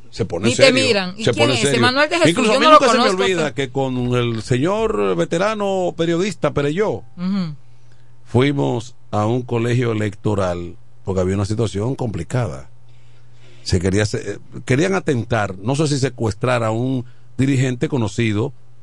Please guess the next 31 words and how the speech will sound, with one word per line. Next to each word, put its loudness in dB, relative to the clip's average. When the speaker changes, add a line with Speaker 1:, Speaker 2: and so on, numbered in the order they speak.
Speaker 1:
de 2
el 0
P 0
L 2
D. -2
Eso 0
ocurrió 2
en 0
el -2
dos -2
mil -4
cuatro. -12
Y 4
alguien -2
nos 0
llama, 0
"Miren, 0
venga -2
por -2
aquí 0
porque -2
ahí 0
hay 0
una -2
persona 0
que 0
lo, -2
que -4
no -4
puede, 0
que, -2